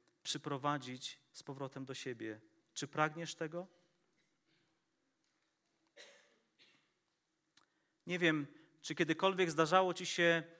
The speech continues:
pracować z kimś, kto był w ogóle tym niezainteresowany albo nie miał w ogóle chęci. Ta pierwsza grupa, która udała się do,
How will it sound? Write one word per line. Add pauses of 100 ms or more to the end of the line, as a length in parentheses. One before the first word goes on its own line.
(180)
pracować
z
kimś, (280)
kto
był
w
ogóle
tym
niezainteresowany (540)
albo
nie
miał
w
ogóle
chęci. (520)
Ta
pierwsza
grupa, (240)
która
udała
się
do,